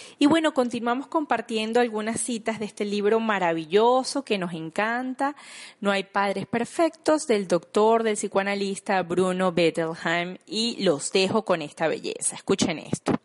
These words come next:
"Los consejos de los expertos nos ayudarán a los padres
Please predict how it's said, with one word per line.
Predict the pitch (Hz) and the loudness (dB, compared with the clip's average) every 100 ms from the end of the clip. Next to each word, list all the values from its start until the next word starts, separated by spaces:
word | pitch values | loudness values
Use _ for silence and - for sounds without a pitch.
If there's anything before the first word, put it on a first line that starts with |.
| _ - - - - - - | _ -20 -20 -20 -20 -12 -4
"Los | 208 | -2
consejos | - 220 214 330 349 359 381 | 0 -2 0 2 2 2 0
de | - | 2
los | 220 247 - | 2 2 -2
expertos | - - 190 160 - 185 233 - _ - - | -6 -2 -2 -2 -4 -6 -6 -8 _ -20 -8
nos | 208 170 | -2 0
ayudarán | 185 185 170 160 165 180 | -2 0 2 2 0 0
a | 240 | 0
los | 285 | 2
padres | - 180 156 143 151 160 - | 2 0 -2 -4 -8 -10 -12